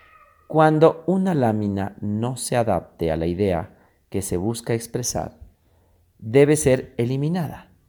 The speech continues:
Al realizar o elaborar el papelógrafo lleva mucho tiempo en acabarlo. Al escribir podríamos tener alguna falta de ortografía y no la podríamos corregir.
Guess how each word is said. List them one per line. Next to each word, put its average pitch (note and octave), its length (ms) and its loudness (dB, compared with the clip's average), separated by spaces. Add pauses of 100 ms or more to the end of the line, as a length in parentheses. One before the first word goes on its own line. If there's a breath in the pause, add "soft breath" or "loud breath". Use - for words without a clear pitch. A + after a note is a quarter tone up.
(420)
Al A2+ 160 0
realizar A#2 400 4
o C3 80 2
elaborar B2 400 4
el B2 120 0
papelógrafo B2+ 520 2
lleva A2 240 0
mucho E3+ 640 -2
tiempo A#2 340 -4
en A2 100 -6
acabarlo. E2+ 600 -6 (1400)
Al G#2+ 240 -4
escribir B2+ 520 0
podríamos A2 400 2
tener G#2 220 -2
alguna G2+ 320 -2
falta F#2+ 300 -4
de G2 100 -2
ortografía A#2 840 0
y G#2 180 -4
no B2+ 280 -4
la F2 240 -4
podríamos E2 520 -6
corregir. - 460 -14